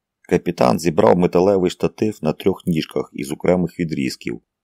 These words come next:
Конструкція виглядала надто крихкою, щоб витримати вагу людини, але насправді її вистачило на всіх трьох, при цьому вона б навіть не прогнулася.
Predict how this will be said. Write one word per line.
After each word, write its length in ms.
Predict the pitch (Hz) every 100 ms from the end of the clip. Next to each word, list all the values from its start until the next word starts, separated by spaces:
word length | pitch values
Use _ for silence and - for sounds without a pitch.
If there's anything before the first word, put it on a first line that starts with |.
| _
Конструкція 640 | - - - - - - 101
виглядала 540 | 87 82 87 60 98
надто 340 | 92 101 - 98
крихкою, 600 | - 95 - 87 69 67
щоб 200 | - 78
витримати 500 | 110 - 87 85 82
вагу 340 | 78 73 90
людини, 500 | 82 73 69 64 - - -
але 200 | 73 69
насправді 540 | 82 - - 104 98
її 280 | 82 76 110
вистачило 640 | 95 101 95 - 87 87
на 100 | 80
всіх 260 | - 95 -
трьох, 440 | - 71 - -
при 140 | - 73
цьому 400 | - 117 107 -
вона 220 | 78 87
б 80 | 76
навіть 380 | 80 82 76 80
не 60 |
прогнулася. 720 | - 85 69 67 64 - -